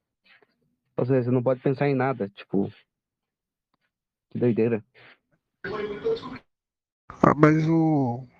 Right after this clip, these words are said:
Speaker 2: mas a Bíblia é isso, né? Você tem os, os doze mandamentos, você tem que fazer isso. Se fazer o errado,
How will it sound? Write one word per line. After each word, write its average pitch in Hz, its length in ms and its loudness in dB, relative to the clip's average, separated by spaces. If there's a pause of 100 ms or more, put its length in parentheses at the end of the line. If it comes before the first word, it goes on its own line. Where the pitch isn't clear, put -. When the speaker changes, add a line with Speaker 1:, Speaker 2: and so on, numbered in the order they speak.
(100)
Speaker 2:
mas 123 180 4
a 135 60 8
Bíblia 151 400 6
é 233 160 6
isso, 165 240 2
né? 151 240 2 (220)
Você 139 400 4
tem 143 260 2
os, 135 420 6 (800)
os 131 120 4
doze 135 280 6
mandamentos, 143 720 2 (120)
você - 180 6
tem 151 80 2
que - 100 -12
fazer 160 320 6
isso. 175 140 6
Se 151 80 -4
fazer 127 260 4
o 143 40 8
errado, 151 480 6